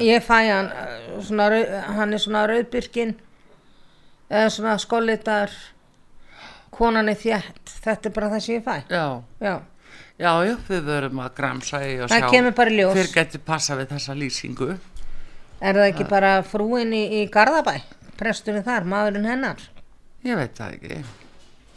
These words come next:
Speaker 1: Ég fæ
Speaker 2: Ha?
Speaker 1: það nú svona svolítið til mín, sko.
Speaker 2: Já, er það?
Speaker 1: Ég veit ekkert hvað hann heitir.
Speaker 2: Já.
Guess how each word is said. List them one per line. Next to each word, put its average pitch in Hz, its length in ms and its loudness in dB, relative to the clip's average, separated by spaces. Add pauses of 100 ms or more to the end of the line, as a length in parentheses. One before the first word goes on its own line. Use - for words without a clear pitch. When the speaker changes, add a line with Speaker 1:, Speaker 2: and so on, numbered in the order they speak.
(160)
Speaker 1:
Ég 185 160 -4
fæ 208 100 4
Speaker 2:
Ha? 139 120 6
Speaker 1:
það 233 160 2
nú 247 100 0
svona 240 280 0
svolítið 233 340 -6
til 262 120 -4
mín, 220 180 -2
sko. 135 260 -10
Speaker 2:
Já, 170 200 0
er 165 120 2
það? 196 160 0
Speaker 1:
Ég 151 120 2
veit 233 140 -2
ekkert 208 180 -10
hvað 220 100 -2
hann 220 120 0
heitir. 214 340 -4
Speaker 2:
Já. 143 380 0